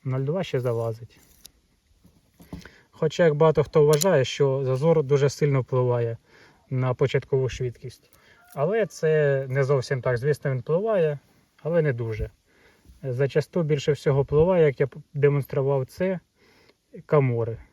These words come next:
В принципі, це потім ще ми побачимо, е, під час самої стрільби. Ще слід зазначити, що револьвер має нарізний ствол. Ось продемонструю. Зараз ми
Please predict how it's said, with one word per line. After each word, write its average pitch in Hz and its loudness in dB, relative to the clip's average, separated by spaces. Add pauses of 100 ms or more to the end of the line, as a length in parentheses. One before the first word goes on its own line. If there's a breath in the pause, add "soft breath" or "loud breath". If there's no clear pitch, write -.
(140)
В - -12
принципі, 170 0
це 147 4
потім 143 2
ще - -4
ми 127 0
побачимо, 143 0 (520 loud breath)
е, 123 -4
під 127 -2
час 156 0
самої 135 0
стрільби. 113 -6 (680)
Ще - -2
слід 180 -2
зазначити, 151 0
що - -2
револьвер 147 0
має 151 0 (500 loud breath)
нарізний 135 0
ствол. 117 -8 (1080 soft breath)
Ось 120 -10
продемонструю. 120 -8 (1900 soft breath)
Зараз 160 4
ми 147 2